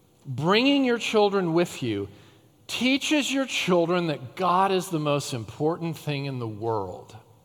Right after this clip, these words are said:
Not doing that teaches them that you think something else is." "Well, my kids, you know, they say that church isn't fun." Do they say that about homework?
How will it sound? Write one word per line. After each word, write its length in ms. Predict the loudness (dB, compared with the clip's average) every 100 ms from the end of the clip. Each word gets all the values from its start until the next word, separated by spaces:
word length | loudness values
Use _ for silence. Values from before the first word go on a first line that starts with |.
| _ _ _ _ _ _ _ _ _ _ _ _ _ -8
Not 400 | 0 4 4 4
doing 320 | 2 2 2
that 520 | 4 4 0 -6 -16
teaches 400 | 0 0 2 0
them 280 | 0 0 0
that 100 | -4
you 160 | -4 -4
think 240 | -4 -8
something 460 | -6 -6 -4 -4 -4
else 260 | -6 -8
is." 400 | -14 -18 -20 -20 _ _ _ _ _ _ _ _ _ _ _ _ _ _ _ _ _ _ _ _ _ _ _ _ _ _ _ _ _ _ _ _ _ _ _ _ _ _ _ _ _ _ _ _
"Well, 100 | -18
my 120 | -12 -12
kids, 460 | -8 -4 -4 -4
you 240 | -10 -10 -8
know, 320 | -6 -6 -6
they 80 | -6
say 240 | -4 -2
that 160 | -2 -6
church 320 | -8 -8 -6
isn't 280 | -6 -8 -10
fun." 760 | -8 -4 0 2 0 0 -2 -6 -14 -20 -20 -20 _ _ _ _ _ _
Do 80 | -4
they 140 | -4
say 180 | -2 -2
that 160 | 0
about 280 | 0 2 2
homework? 600 | 0 -2 -2 -2 -2 -4